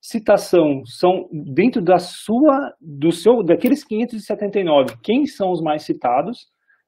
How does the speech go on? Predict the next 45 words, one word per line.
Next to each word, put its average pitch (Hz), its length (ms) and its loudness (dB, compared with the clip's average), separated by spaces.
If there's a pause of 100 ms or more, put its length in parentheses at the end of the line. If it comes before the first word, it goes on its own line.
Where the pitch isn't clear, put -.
né? 160 240 -2
E 208 80 2
o 240 60 6
outro, 175 720 4
a 143 80 2
cocitação, 220 840 -4
ele 214 80 -6
vai 185 100 0
pegar 175 280 2
as 180 120 0
referências 185 760 -2
desses 208 300 -10
quinhentos 196 260 -12
e 208 60 -10
setenta 196 220 -8
e 220 60 -4
nove, 147 260 2
ou 127 60 -6
seja, 143 260 0
as 135 80 -4
referências 165 680 0
utilizadas, 185 680 2
ou 135 80 0
se, 143 180 -6 (340)
você - 200 -4
vai 156 140 6
meio 196 200 0
que 208 260 -8
extrapolar 185 720 2
os 220 140 -4
quinhentos 196 300 -10
e 196 40 -20
setenta 185 220 -8
e 226 40 -8
nove, 220 280 0 (500)
tá? 147 260 2
Então, 156 300 0
mas 180 140 4
assim, 185 360 -2 (380)
como 180 160 0
a 208 40 0
Luana 202 260 0
falou 208 240 2
agora, 175 400 4
na, 165 440 -2